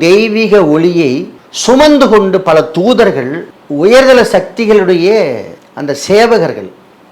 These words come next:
சர்வன்ட் நம்ம நோக்கி வருவாங்கன்றார். இந்த முகத்தை நீங்க பார்த்தீங்கன்னா தேவ தூதர்கள் நம்மளை நோக்கி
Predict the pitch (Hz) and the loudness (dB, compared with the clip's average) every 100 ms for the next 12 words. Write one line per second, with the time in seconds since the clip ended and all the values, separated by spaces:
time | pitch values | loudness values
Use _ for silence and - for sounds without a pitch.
0 | - 185 208 196 151 - - - 127 139 | -2 0 2 -2 -6 -12 -18 -12 -6 -2
1 | 143 185 196 185 135 143 139 127 127 98 | 0 0 0 0 0 0 -2 -6 -12 -14
2 | 85 - _ _ _ - 101 101 147 185 | -18 -20 _ _ _ -18 -16 -8 -6 -4
3 | - 185 143 127 151 - 160 156 160 120 | -2 -2 -2 -2 -4 -6 -8 -8 -8 -10
4 | 117 - - - 143 214 254 254 214 208 | -14 -20 -20 -6 2 4 4 4 2 2
5 | 190 233 214 190 180 190 185 | 2 0 0 0 0 -2 -2